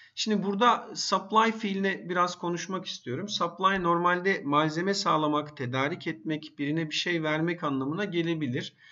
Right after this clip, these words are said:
Tabi burada ne verdiğimiz belli. Bu barajlar sağlıyor demek istiyor.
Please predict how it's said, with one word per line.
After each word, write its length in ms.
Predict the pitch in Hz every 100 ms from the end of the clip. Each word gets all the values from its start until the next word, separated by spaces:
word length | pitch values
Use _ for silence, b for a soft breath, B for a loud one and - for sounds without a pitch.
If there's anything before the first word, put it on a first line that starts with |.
| B B
Tabi 300 | - 208 196
burada 380 | 196 196 208 190
ne 240 | 165 196 208
verdiğimiz 640 | 190 175 180 180 170 160
belli. 480 | 190 156 151 254 -
Bu 120 | 165
barajlar 540 | 165 143 135 131 214
sağlıyor 680 | 220 - 175 170 185 208 143
demek 280 | 120 113 110
istiyor. 600 | - - 123 180 294